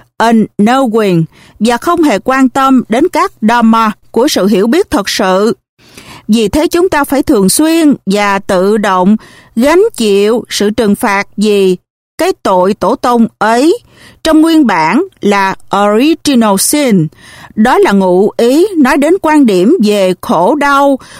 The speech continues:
của một số các tín ngưỡng khác, khi các tín ngưỡng này cho rằng tất cả chúng ta đều phải gánh chịu lỗi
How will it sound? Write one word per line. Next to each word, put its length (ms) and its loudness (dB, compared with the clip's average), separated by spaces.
của 360 0
một 380 0
số 500 0
các 200 -6
tín 200 0
ngưỡng 220 0
khác, 380 -2
khi 180 -2
các 280 -4
tín 200 0
ngưỡng 180 2
này 160 0
cho 280 -2
rằng 360 -2
tất 100 -4
cả 140 -4
chúng 300 0
ta 380 0
đều 220 0
phải 160 -2
gánh 180 0
chịu 480 0
lỗi 380 2